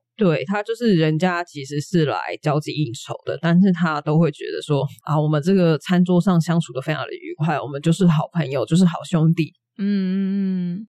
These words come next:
Speaker 1: 反正我爸之前有在澎湖待了蛮长的一段时间，所以他这中间他都是飞机这样来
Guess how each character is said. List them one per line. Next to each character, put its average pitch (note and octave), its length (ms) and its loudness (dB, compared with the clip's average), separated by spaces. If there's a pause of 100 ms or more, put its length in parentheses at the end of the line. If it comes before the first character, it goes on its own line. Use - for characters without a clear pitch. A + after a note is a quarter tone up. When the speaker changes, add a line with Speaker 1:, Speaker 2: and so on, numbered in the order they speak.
(120)
Speaker 1:
反 E3+ 160 -4
正 B3+ 100 -2
我 G3 120 0
爸 F#3+ 160 -2
之 F3+ 160 -6
前 F3+ 160 -2
有 G#2+ 120 -8
在 D3+ 260 0
澎 C#3+ 180 -8 (200)
湖 - 240 -2
待 D3+ 220 -6
了 G2+ 400 -6
蛮 G2+ 160 -8
长 A2+ 180 -12
的 G2+ 80 -12
一 G2 60 -10
段 - 160 -6
时 - 240 -18
间， G2 300 -8
所 E3 120 0
以 E3+ 60 4
他 E3 260 0
这 E3+ 140 -2 (220)
中 E3+ 200 2
间 E3+ 200 2
他 D#3+ 160 2
都 D#3 120 -4
是 D#3+ 280 -6
飞 E3+ 200 -2
机 E3 200 -12
这 D#3 80 -2
样 C3+ 80 -6
来 G2+ 80 -10